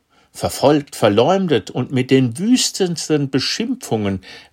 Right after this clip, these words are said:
werden gegen mich vorgetragen. Wie jüngst auch die Klage gegen mich einer Mitarbeiterin, die ja auf sechzig Seiten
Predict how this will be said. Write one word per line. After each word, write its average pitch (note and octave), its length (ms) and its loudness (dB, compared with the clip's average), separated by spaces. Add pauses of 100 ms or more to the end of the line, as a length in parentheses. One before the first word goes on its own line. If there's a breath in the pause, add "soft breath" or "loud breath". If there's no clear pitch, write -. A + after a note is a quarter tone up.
werden A#2 340 0
gegen C3+ 380 -2
mich A#2+ 160 -6
vorgetragen. F#2 920 -6 (680 loud breath)
Wie F#2+ 160 0
jüngst C#3+ 360 2
auch A2+ 240 2
die A2 140 -6
Klage C3 540 -2
gegen C3 340 -2
mich C#3+ 240 -2
einer A#2 200 0
Mitarbeiterin, G#2+ 960 0 (1300 loud breath)
die G#2+ 100 0
ja G#2 140 4
auf G2 140 -2
sechzig - 680 -4
Seiten A2 680 -2